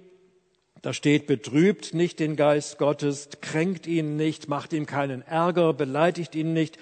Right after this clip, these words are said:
tut ihm nicht weh, zum Beispiel durch faules Geschwätz und Bitterkeit und so etwas." Da zieht er sich zurück.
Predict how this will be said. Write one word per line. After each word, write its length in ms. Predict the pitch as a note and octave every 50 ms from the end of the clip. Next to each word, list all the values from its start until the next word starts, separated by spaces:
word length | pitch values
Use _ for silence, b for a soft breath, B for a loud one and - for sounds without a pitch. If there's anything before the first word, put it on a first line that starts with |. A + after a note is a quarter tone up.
| B B B B B B
tut 220 | - E3+ D#3 D3
ihm 180 | D#3+ E3 D3+ D3
nicht 320 | C#3 C3 A#2 - - B2
weh, 320 | B2+ D3+ D#3 F3 F#3+ F#3+ E3+ B B B B B B
zum 260 | - - E3 D3 C#3+
Beispiel 500 | D3 C#3+ D3 D3+ D3 - - D3+ D3+ D3
durch 300 | B2 C3+ C3 B2+ A#2+ -
faules 480 | - C#3 C#3 C#3+ C#3+ C#3 C#3 C3+ - -
Geschwätz 640 | B2+ A2+ - - C3 C#3+ D3+ D3 - - - -
und 180 | C#3+ C3 A2 -
Bitterkeit 640 | - D3+ - - D3+ C#3 - - A#2 A#2 A2 -
und 120 | B2 A2 G#2
so 200 | - B2+ A#2+ A2
etwas." 560 | F#2 F2 - - E2 - - - - - - _ _ _ _ _ _ _ _ _ _ _ _ _ _ _ _ b b b b b b
Da 120 | b F3 F3
zieht 240 | - - G#3 G3+ -
er 140 | D#3 D#3+
sich 180 | C#3+ D3+ C3+ -
zurück. 480 | - - C#3 A2+ A2+ G2+ - - -